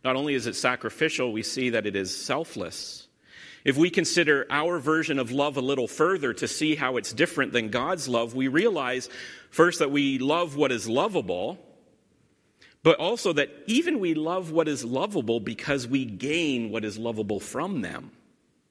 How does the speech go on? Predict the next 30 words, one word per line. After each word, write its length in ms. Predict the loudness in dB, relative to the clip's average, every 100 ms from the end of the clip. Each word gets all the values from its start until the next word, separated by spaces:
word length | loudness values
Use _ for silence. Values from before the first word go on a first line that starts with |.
| _ _ _ _ -4
In 80 | 0
other 160 | 2
words, 180 | 2 0
we 120 | -2
get 260 | 4 4 6
their 140 | 2
company 580 | 2 -2 -2 -2 -4 -6 -10
so 160 | -2
that 120 | -2 0
we're 100 | -2
not 200 | -2 -2
lonely. 480 | -2 -2 -6 -10 -16 _ _ _ _ _ _ _ _ _
We, 220 | 4 4 4
we 140 | 0
laugh 460 | 2 2 0 -2 -4
and 120 | -2
we're 120 | 0
made 240 | 0 0
happy 400 | 2 2 2 0
by 240 | 2 0 0
their 220 | 2 0
jokes, 580 | 2 2 2 -2 -6 -4
and 120 | -4
so 200 | -2 -2
we 220 | -2 -4
feel 260 | -2 -2 0
better 420 | 0 0 0 0
and 160 | -2 -2
more 160 | -2
joyful. 540 | -2 0 0 -2 -8